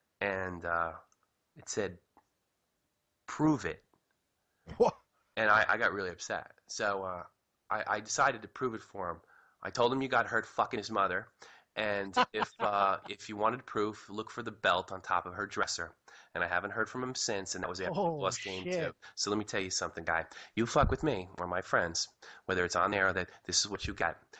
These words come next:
Speaker 1: You can't even come to listen to this anymore because you're so thoroughly embarrassed. We took you out. You're a punk. And just remember it, and we're done with this, and we're gonna move on to, uh, other hockey business. See you later,
Speaker 2: Bigger
Speaker 1: punk.
Speaker 2: and better things.
Speaker 1: I'm better than you.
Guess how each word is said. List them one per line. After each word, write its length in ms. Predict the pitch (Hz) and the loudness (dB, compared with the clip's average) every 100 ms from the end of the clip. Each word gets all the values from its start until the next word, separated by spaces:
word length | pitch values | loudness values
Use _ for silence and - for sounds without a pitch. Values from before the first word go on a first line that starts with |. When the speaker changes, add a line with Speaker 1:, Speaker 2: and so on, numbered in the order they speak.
| - | -12
Speaker 1:
You 100 | 120 | -6
can't 180 | - 139 | 0 2
even 180 | 110 92 | 2 -2
come 500 | - 135 117 82 80 _ - | 0 4 4 2 -6 _ -6
to 100 | 98 | -4
listen 440 | 98 113 - 82 | 0 2 0 -2
to 100 | - | -8
this 200 | 85 78 | -6 -4
anymore 380 | 80 80 82 80 - - | -4 -6 -8 -8 -10 -14
because 220 | 87 92 | 0 0
you're 80 | 90 | 2
so 180 | - 95 | 0 0
thoroughly 400 | - 90 85 85 | 2 0 0 -6
embarrassed. 560 | 85 82 82 80 - - - - | -8 -6 -4 -4 -8 -10 -20 -8
We 60 | 92 | -4
took 320 | - 92 - | -2 -2 0
you 100 | 101 | 4
out. 220 | 80 78 _ _ | 4 2 _ _
You're 140 | 92 85 | -10 -10
a 40 | |
punk. 380 | - 80 78 - - - - _ | 2 4 4 0 -2 -2 -6 _
And 80 | 85 | -14
just 200 | 90 - | -10 -4
remember 340 | 101 90 87 85 | 0 0 0 -2
it, 60 | - | -4
and 140 | 87 | -6
we're 100 | 95 | -4
done 200 | 95 92 | -2 -2
with 140 | 87 | -4
this, 200 | - 82 | -10 -12
and 80 | 82 | -12
we're 60 | 85 | -10
gonna 140 | 90 92 | -8 -6
move 140 | 92 | 2
on 220 | 92 92 - - - _ - | 4 2 0 -16 -20 _ -14
to, 280 | - 87 85 | -12 -8 -4
uh, 280 | 82 82 80 - _ - | -2 -4 -6 -16 _ 2
other 180 | 92 85 | 4 4
hockey 240 | 85 - | 4 2
business. 500 | 85 82 82 82 - - | -4 -4 -4 -10 -10 -12
See 160 | - 95 | -10 -4
you 40 | |
later, 140 | 90 82 | -2 -2
Speaker 2:
Bigger 160 | 180 | -2
Speaker 1:
punk. 140 | 82 202 | -2 -2
Speaker 2:
and 160 | 185 | -4
better 240 | 170 170 165 | -2 -2 -4
things. 400 | - 147 127 117 98 | -8 -8 -6 -4 -2
Speaker 1:
I'm 80 | |
better 180 | 101 98 | 0 -2
than 140 | 90 87 | -4 -6
you. 220 | 85 80 | -8 -8